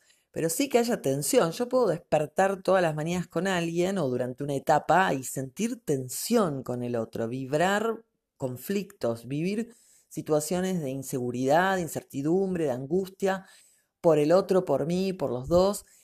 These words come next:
pero en torno a un vínculo que es de amor,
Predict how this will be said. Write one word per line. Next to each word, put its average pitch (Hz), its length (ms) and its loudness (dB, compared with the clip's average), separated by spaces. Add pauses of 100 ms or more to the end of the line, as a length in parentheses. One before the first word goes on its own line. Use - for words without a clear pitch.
(140)
pero 151 500 0 (140)
en 151 180 -6
torno 208 540 2
a 185 240 2
un 170 220 -2
vínculo 214 440 0
que 170 160 0
es 233 100 0
de 175 100 0
amor, 131 500 -4